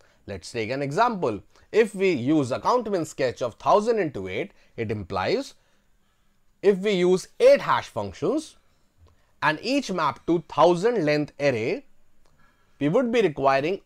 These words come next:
only eight thousand thirty-two bit integers,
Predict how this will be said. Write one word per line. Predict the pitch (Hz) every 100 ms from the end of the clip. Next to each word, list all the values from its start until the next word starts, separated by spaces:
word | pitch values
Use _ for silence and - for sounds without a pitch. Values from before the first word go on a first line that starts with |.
| -
only | 214 175 185 208
eight | 220 254 208
thousand | 156 127 131 208
thirty-two | 165 120 131 143
bit | 127 156
integers, | 185 220 262 247 208 113 95